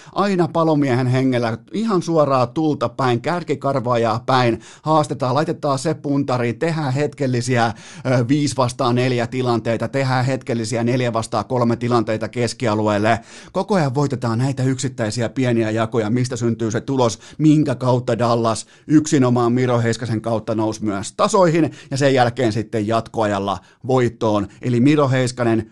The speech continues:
yksin omakätisesti piti myös Dallasin kauden elossa, koska kaksi kaksi on tietenkin aivan, nyt se on kolikoheitto. Se olisi ollut, jos Flames olisi pitänyt sen johtoaseman, ne olisi voittanut sen ottelun,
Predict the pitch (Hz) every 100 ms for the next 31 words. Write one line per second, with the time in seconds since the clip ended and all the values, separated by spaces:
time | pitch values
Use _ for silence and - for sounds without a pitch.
0 | - 139 139 - 123 113 113 - 127 117
1 | 113 120 113 110 - 117 120 120 107 104
2 | 104 117 113 107 107 98 113 104 95 98
3 | 95 175 175 156 175 143 - - - 165
4 | - 151 139 135 - 131 - - 120 110
5 | 131 120 113 107 104 107 104 - - 226
6 | 180 156 147 135 185 - 165 156 131 113
7 | 113 110 - 87 - - - - 185 175
8 | 170 165 151 139 151 196 - - 175 180
9 | 160 147 123 156 151 139 131 127 135 127
10 | 139 131 120 120 120 113 131 120 120 107
11 | 117 113 117 110 104